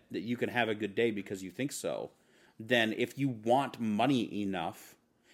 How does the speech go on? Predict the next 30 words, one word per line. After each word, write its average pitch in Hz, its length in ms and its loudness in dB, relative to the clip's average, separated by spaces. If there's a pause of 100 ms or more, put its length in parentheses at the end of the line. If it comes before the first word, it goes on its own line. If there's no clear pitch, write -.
and 113 120 0
you 107 140 0
visualize 117 840 2
it 107 100 -2
in 110 80 -2
your 117 120 0
mind's 117 300 2
eye, 92 140 2
this 110 200 -2
is 160 180 -2
on 147 200 2
their 156 140 4
website, 147 460 4 (260)
you 117 80 -6
can, 120 240 0 (160)
you 120 120 -12
could 113 240 -4
read 185 200 2
about 104 300 4
it, - 280 -4 (300)
and 135 180 6
then 131 260 6 (120)
you 131 140 4
speak - 640 0
it 160 100 10
out, 127 400 8 (1080)
then 123 480 6
the 135 100 8
universe 131 840 4
will 127 260 2